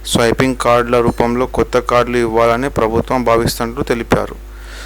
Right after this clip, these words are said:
ఏం లేదండి, ఇందులో మనకు పాత కార్డుల దగ్గర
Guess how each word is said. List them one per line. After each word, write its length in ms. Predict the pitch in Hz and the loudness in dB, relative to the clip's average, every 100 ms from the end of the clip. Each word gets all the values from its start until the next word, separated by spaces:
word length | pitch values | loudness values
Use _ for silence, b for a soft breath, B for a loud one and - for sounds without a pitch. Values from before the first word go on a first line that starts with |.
| B B B - | B B B -6
ఏం 180 | 117 | -2
లేదండి, 320 | 117 120 120 120 | 2 2 2 0
ఇందులో 380 | 117 117 120 | 0 0 2
మనకు 360 | 120 120 117 123 | 2 0 0 -4
పాత 320 | 120 113 113 | -2 -2 0
కార్డుల 420 | 117 117 117 117 | -2 0 0 2
దగ్గర 440 | 117 117 113 117 | 0 2 0 -2